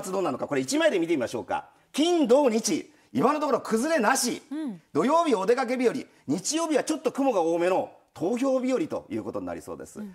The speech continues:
Speaker 1: 来週はちょっとパッとしません、
Speaker 2: はい。
Speaker 1: いうことです。で、この台風二十一号発生しますけれども、リスクはこちらです。今のところ大雨災害リスクはないというふうに見ております。さあ、それでは週間予報です。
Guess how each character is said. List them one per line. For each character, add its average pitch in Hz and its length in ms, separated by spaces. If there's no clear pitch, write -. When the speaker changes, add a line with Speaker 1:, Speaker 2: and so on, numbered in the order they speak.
Speaker 1:
来 285 200
週 294 100
は 302 80
ち 294 80
ょ 285 40
っ - 20
と 277 100
パ - 120
ッ - 60
と - 120
し 101 140
ま 90 100
せ 101 140
ん、 80 120
Speaker 2:
は 196 140
い。 - 40
Speaker 1:
い 107 40
う 95 60
こ 95 80
と 76 40
で 76 60
す。 - 140
で、 202 100
こ 254 100
の 285 80
台 294 220
風 285 300
二 269 160
十 285 180
一 226 160
号 233 140
発 160 240
生 240 120
し 240 100
ま 262 100
す - 80
け 208 80
れ 180 60
ど 190 100
も、 214 200
リ 202 100
ス - 140
ク 156 80
は 110 100
こ 117 120
ち 120 80
ら 117 100
で 120 100
す。 - 140
今 233 220
の 302 100
と 285 80
こ 277 100
ろ - 220
大 151 220
雨 135 120
災 120 240
害 101 220
リ 92 80
ス - 100
ク - 80
は 262 160
な 107 300
い - 80
と - 180
い 127 80
う 123 60
ふ - 80
う 117 80
に 98 100
見 87 100
て - 100
お 76 120
り 58 80
ま 76 100
す。 - 200
さ 247 120
あ、 - 40
そ 247 80
れ 233 80
で 247 60
は 220 80
週 165 180
間 139 100
予 127 80
報 95 140
で 65 100
す。 - 220